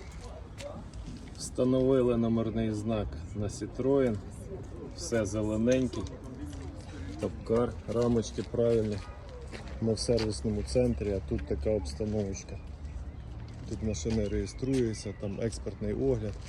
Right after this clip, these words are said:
Тут можна каву випити, щось заплатити. На Мерседес подивитись гарний. Походу директора організації. Ось.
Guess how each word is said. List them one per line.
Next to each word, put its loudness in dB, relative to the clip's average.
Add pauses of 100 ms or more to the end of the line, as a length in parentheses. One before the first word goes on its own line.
(1040)
Тут -2
можна -2 (140)
каву 2
випити, -2 (500)
щось 0
заплатити. 0 (1900)
На 2
Мерседес 4
подивитись 0
гарний. 2 (2500)
Походу 2
директора 4 (160)
організації. 2 (1500)
Ось. 0